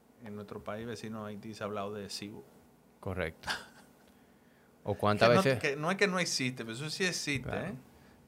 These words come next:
Speaker 1: Pero, eh,
Speaker 2: ¿Cuán-,
Speaker 1: eh, como tú dices,
Speaker 2: cuán-,
Speaker 1: es un
Speaker 2: cuán-,
Speaker 1: problema del
Speaker 2: cuántas
Speaker 1: primer
Speaker 2: veces
Speaker 1: mundo.
Speaker 2: se estará hablando allá de intolerancia al gluten?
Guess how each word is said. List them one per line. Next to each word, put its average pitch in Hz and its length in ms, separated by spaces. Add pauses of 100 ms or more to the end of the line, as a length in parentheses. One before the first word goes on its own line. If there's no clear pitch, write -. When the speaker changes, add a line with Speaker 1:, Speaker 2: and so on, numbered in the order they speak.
Speaker 1:
Pero, 117 400 (1120)
eh, 117 200
Speaker 2:
¿Cuán-, 117 140
Speaker 1:
eh, 117 100
como 123 220
tú 113 100
dices, 104 120
Speaker 2:
cuán-, 107 120
Speaker 1:
es 113 60
un 123 100
Speaker 2:
cuán-, - 20
Speaker 1:
problema 123 400
del 120 80
Speaker 2:
cuántas 117 300
Speaker 1:
primer 127 100
Speaker 2:
veces 113 140
Speaker 1:
mundo. 117 100
Speaker 2:
se 120 60
estará 107 300
hablando 104 340
allá 101 360
de 98 120
intolerancia 92 580
al 85 60
gluten? 87 720